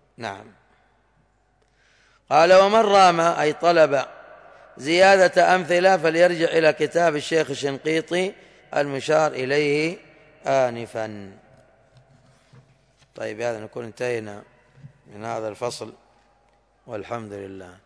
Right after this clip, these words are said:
الحاصل الآن، هل يوجد هناك تعارض في القرآن؟ ها؟ تعارض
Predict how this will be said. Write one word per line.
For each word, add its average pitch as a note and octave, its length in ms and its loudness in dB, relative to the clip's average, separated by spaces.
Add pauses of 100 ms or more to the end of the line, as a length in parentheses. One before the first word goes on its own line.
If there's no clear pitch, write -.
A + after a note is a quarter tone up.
(400)
الحاصل G3 560 4
الآن، F#3+ 440 6 (720)
هل E3+ 240 4
يوجد G3+ 340 4
هناك G3 240 2
تعارض G3 540 4
في F3+ 100 -2
القرآن؟ G3 580 2 (2500)
ها؟ E3+ 340 2 (2000)
تعارض F#3 560 4